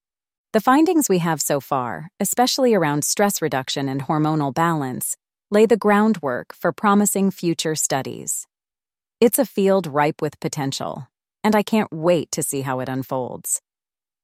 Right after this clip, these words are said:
Now, let's shift our focus to the treatment aspect and see what sound therapy can offer. As we navigate through the world of fertility treatments, there's a quiet but significant role that sound therapy is starting to play.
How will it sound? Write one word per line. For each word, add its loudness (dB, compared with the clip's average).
Now, 4
let's 2
shift -2
our 2
focus -4
to -6
the -4
treatment -4
aspect -8
and 2
see 0
what 2
sound -2
therapy -2
can -6
offer. -8
As 4
we 4
navigate 4
through 0
the 2
world -2
of -4
fertility 0
treatments, -2
there's 2
a 0
quiet 0
but -4
significant 2
role -6
that 0
sound 2
therapy 0
is -2
starting -2
to -8
play. -10